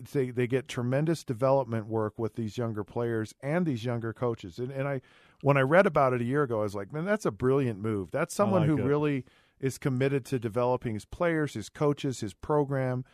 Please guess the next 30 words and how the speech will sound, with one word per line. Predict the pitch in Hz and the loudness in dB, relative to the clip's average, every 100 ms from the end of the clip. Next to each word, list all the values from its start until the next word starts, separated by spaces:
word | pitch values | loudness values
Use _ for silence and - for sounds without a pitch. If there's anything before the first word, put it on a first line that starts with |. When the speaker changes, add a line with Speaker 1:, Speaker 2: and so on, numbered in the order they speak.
| _ _ - | _ _ -8
Speaker 1:
the | 117 | -2
whole | 160 | -2
culture | - - 139 - 131 | -2 0 0 0 -6
of | 107 | -4
everything. | 107 104 - 110 | -4 -6 -8 -6
Speaker 2:
You | 117 | -2
know, | 127 | 0
Lavelle | 120 139 147 | 2 4 4
did | 131 - | 2 0
something | 123 104 | -4 -4
similar | - 113 113 107 | -8 -6 -4 -4
to | 98 | -4
Speaker 1:
Yeah. | 95 | -4
Speaker 2:
that, | 95 92 - | -4 -6 -6
honestly, | 101 101 101 - 98 95 | -10 -8 -10 -10 -10 -8
that | 92 95 95 | -6 -8 -8
with | 104 104 | -8 -6
our | 98 | -8
J | 92 104 104 | -6 -6 -6
V | 101 101 | -6 -6
back | 101 101 | -6 -6
in | 98 | -8
the | 95 | -8
day, | 101 101 | -6 -8
'cause | - | -8
they | 104 | -10
had | 92 | -10
to | |
play | 87 - 101 | -10 -8 -8
the | 95 92 | -6 -8